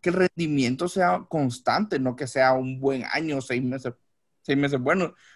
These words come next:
porque eso se da mucho en el fútbol. Entonces hay que tener mucho cuidado con eso. Eh, está bien, si en una liga estadounidense universitaria un cipote mete siete goles, ya le quieren venir a dar la, un puesto en la sub-veinte. Esas cosas no son así.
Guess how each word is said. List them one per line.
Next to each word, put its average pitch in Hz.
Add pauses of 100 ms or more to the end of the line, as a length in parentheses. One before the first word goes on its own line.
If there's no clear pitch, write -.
(120)
porque 139
eso 143
se 190
da 170
mucho 160
en 123
el 110
fútbol. 143 (340)
Entonces 123
hay 123
que 131
tener 135
mucho 135
cuidado 131
con 139
eso. 165 (300)
Eh, 127
está 120
bien, 139
si 135
en 127
una 135
liga 139
estadounidense 143 (420)
universitaria 139
un 123
cipote 135
mete 135
siete 139
goles, 135
ya 131
le 135
quieren 135
venir - (260)
a 170
dar 135
la, -
un 147
puesto 143
en 135
la 123
sub-veinte. 123
Esas 123
cosas 131
no 127
son 123
así. 123